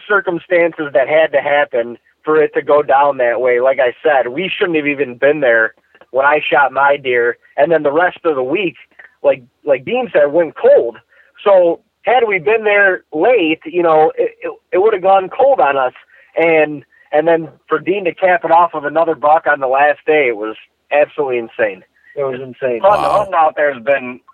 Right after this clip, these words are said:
Speaker 2: has been really reward-, well, at least this year has been really rewarding for us, 'cause like Dave said, we went out there three, three years ago, knowing nothing. We didn't have, you know, we don't have a guide.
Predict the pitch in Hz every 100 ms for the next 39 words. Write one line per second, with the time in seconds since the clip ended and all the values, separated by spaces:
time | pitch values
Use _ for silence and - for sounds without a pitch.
0 | - - - _ _ 151 135 120 139 139
1 | 151 139 127 123 139 131 117 113 - -
2 | 123 131 127 139 131 123 110 120 117 123
3 | 123 117 123 123 117 123 120 113 120 110
4 | 123 107 123 117 123 117 139 143 160 135
5 | 117 - 131 131 127 _ _ - 151 139
6 | 143 143 135 139 139 135 131 _ _ 120
7 | 147 160 147 143 143 - 147 143 131 151
8 | 160 151 156 139 120 - - 160 180 135
9 | 117 - 143 147 147